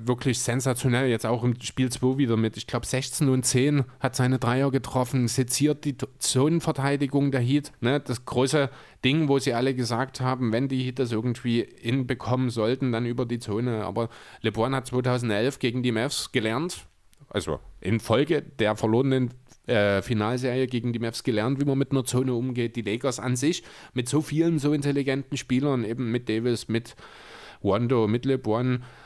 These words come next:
auch einen Danny Green kann man hier nennen, teilweise sogar einen Markieff Morris, die sind halt in der Lage, sowas auszuspielen. Die sind unglaublich groß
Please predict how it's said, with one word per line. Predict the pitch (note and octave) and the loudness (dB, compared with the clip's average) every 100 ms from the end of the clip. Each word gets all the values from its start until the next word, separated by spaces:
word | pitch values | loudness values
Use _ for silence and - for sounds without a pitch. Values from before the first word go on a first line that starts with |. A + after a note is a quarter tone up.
| - - | -14 -2
auch | A#2 | 0
einen | C3 | 4
Danny | C3 C#3+ | 4 2
Green | C3 B2+ D3 | 2 2 2
kann | E3+ D#3 | 2 2
man | D3 | 2
hier | B2+ B2+ | 2 2
nennen, | A#2+ G#2 G#2 | 2 2 0
teilweise | A2+ A#2+ C3 B2+ | -2 -2 -2 -2
sogar | A#2 B2 C3 | -2 -2 0
einen | B2 | 0
Markieff | A#2 - B2+ B2+ | -2 -2 -4 0
Morris, | B2 C3+ - | 0 0 -2
die | A2+ | 0
sind | B2 | 2
halt | C#3+ C#3+ | 4 4
in | D3 | 2
der | |
Lage, | C3+ A2+ C#3 C3 | 2 2 0 0
sowas | C3+ C3 | 0 -2
auszuspielen. | - D3+ - - C#3+ D3 D3+ D3+ - - - - - A#2+ | -2 -4 -4 -8 -6 0 2 0 -2 -16 -20 -20 -10 -4
Die | |
sind | A#2+ B2 C3 C#3 C#3+ - - - _ - _ _ _ _ _ _ _ _ - | -2 0 2 2 0 -6 -20 -20 _ -20 _ _ _ _ _ _ _ _ 0
unglaublich | D#3+ E3+ D3+ D3+ D3 - | 0 2 0 0 -2 -2
groß | - B2+ D#3 D#3 | 2 4 4 2